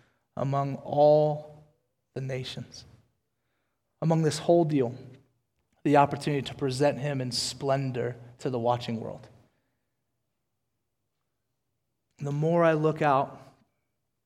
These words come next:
on our city, on our nation, on the world, more than ever do I think the church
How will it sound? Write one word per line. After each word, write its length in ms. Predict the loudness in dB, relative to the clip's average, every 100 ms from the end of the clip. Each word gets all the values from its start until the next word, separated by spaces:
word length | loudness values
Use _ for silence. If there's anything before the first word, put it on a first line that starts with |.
| _ _ -20 -20 -20 -16 -4
on 100 | -2
our 80 | -2
city, 540 | -2 0 2 0 -2 -8 -18 _ _ -10
on 140 | -6
our 140 | -6
nation, 580 | -6 -4 -4 -4 -6 -6
on 140 | -6 -6
the 40 |
world, 640 | -6 -2 -2 -4 -8 -16 -20 -20 _ _ _ _ _ _ _ _ _ _ _ _ _ _
more 500 | -2 0 4 4 2 0
than 160 | -12 -16 -6
ever 380 | -4 -2 -4 -12 -20 -20 _ _ _ _ _ _ _ _ _ _ _ _ _ _ _ _
do 100 | -6 -6
I 60 |
think 280 | -6 -10 -12
the 80 | -12
church 760 | -10 -4 0 0 -2 -12 -14